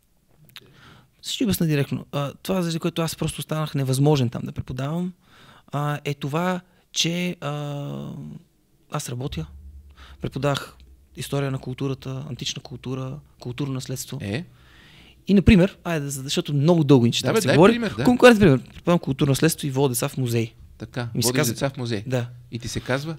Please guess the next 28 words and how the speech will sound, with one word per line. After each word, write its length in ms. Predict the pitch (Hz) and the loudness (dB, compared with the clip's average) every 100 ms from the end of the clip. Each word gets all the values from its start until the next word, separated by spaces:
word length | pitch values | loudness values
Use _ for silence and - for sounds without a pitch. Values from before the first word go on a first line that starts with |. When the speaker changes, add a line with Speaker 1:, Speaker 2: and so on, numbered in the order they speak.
| - | -6
Speaker 1:
М, 140 | 156 | -4
примерно, 280 | 147 170 147 | 2 2 2
ти, 160 | - 156 | -4 -4
не 120 | 143 | -2
знам, 160 | 151 | 0
на 60 | 151 | 0
шестнайсет, 280 | - 156 151 | -2 -2 -2
седемнайсет 400 | 131 147 143 127 | -2 -4 -4 -4
годишни, 440 | 123 135 135 156 - - 131 - | -4 -4 -4 -6 -8 -10 -10 -6
колко 240 | 135 139 | -8 -8
хора 460 | 135 131 131 131 123 135 | -10 -6 -4 -4 -8 -12
след 280 | - 135 131 | -8 -6 -6
училище 380 | - 131 - 123 | -6 -8 -6 -6
може 600 | 120 123 120 123 123 123 135 - - | -4 -4 -4 -6 -8 -10 -12 -14 -6
лесно 380 | 120 123 - 117 | -2 0 -2 -4
човек 160 | 117 | -10
да 60 | 117 | -10
ги 80 | 110 | -10
накара 180 | 117 123 | -8 -8
да 40 | |
отидат 240 | 117 117 | -8 -10
някъде. 380 | 117 120 135 196 - _ _ _ _ _ _ - - | -8 -8 -8 -10 -12 _ _ _ _ _ _ -20 -16
В 120 | 151 | -12
Бояна 560 | 131 139 147 135 135 135 - - | -4 -2 -2 -2 -4 -8 -12 -10
имаше 220 | 120 - | -8 -8
една 160 | 120 | -10
открена 400 | 123 - 120 123 | -12 -8 -6 -6
изложба. 380 | 123 123 139 135 | -6 -4 -4 -6